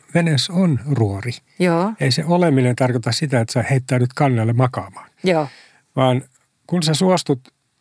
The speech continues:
Speaker 1: maailmankaikkeuden kanssa, eli nyt jos puhutaan purjeveneestä, tuulen ja meren ja veneesi kanssa yhteistyöhön,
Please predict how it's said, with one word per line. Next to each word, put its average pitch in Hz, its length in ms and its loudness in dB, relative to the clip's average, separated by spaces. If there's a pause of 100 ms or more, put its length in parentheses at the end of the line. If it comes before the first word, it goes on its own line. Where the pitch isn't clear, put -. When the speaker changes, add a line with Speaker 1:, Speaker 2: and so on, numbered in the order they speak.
Speaker 1:
maailmankaikkeuden 135 800 2
kanssa, 135 400 -2
eli 139 220 2
nyt 143 180 -2
jos 135 140 -2
puhutaan 131 320 0
purjeveneestä, 123 640 -2
tuulen 135 420 2
ja 131 100 2
meren 131 380 2
ja 135 140 -2
veneesi 131 500 0
kanssa 131 320 0
yhteistyöhön, 123 840 0